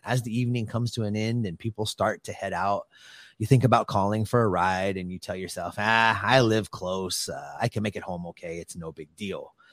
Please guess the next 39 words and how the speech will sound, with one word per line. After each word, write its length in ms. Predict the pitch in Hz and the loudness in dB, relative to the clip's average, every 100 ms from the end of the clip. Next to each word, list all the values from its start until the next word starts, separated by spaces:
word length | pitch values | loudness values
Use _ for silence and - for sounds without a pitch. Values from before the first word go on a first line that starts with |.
| _ _ _ _ | _ _ _ _
What 160 | 147 | 10
are 80 | 208 | 10
the 120 | 208 | 10
odds 540 | 120 120 120 117 110 95 | 10 10 10 8 2 -4
you 140 | 104 | -2
get 220 | 107 98 | -2 -4
pulled 280 | - 104 104 | -6 -4 -2
over 400 | 90 92 90 90 - | -2 -2 -2 -4 -6
anyway? 560 | 85 87 80 71 - - _ | -12 -10 -10 -12 -14 -20 _
And 160 | 110 104 | -8 0
even 340 | 139 151 147 | 4 6 4
so, 460 | - 156 139 92 98 _ _ _ _ | 6 8 8 6 -2 _ _ _ _
what's 240 | 147 - - | 4 4 2
the 120 | 220 | 2
worst 400 | 175 220 233 - | 6 4 4 0
that 80 | 220 | 0
could 140 | 208 | 4
happen? 440 | 202 220 - - - _ _ _ | 4 4 0 -6 -12 _ _ _
Your 160 | 98 85 | -8 -8
insurance 500 | 85 - 90 104 - | -6 -6 -4 -6 -6
could 160 | 110 | -4
go 160 | 110 107 | 0 2
up. 380 | 104 104 98 _ - | 2 2 -2 _ -16
You 200 | 92 85 | -10 -6
might 240 | 101 80 | -4 -4
lose 240 | 92 101 95 | -2 -2 0
your 100 | 90 | 0
license. 800 | 90 98 - 98 95 95 - - _ _ _ _ - | 0 0 0 -2 -2 -2 -6 -14 _ _ _ _ -10
Maybe 260 | 90 110 | -2 2
you'll 200 | 117 139 | 4 6
lose 320 | 127 135 143 | 8 10 10
your 100 | 135 | 8
job. 540 | 104 104 90 - 76 - _ _ _ - | 8 6 6 2 -4 -12 _ _ _ -8
Maybe 220 | 98 131 | -2 0
you 80 | 143 | 0
total 340 | - 147 160 | 4 4 4
your 140 | 147 135 | 2 4
car. 440 | 151 165 - - _ _ _ _ _ _ _ _ | 4 4 0 -10 _ _ _ _ _ _ _ _
Maybe 600 | 110 117 185 135 87 101 | -2 4 4 2 -4 -8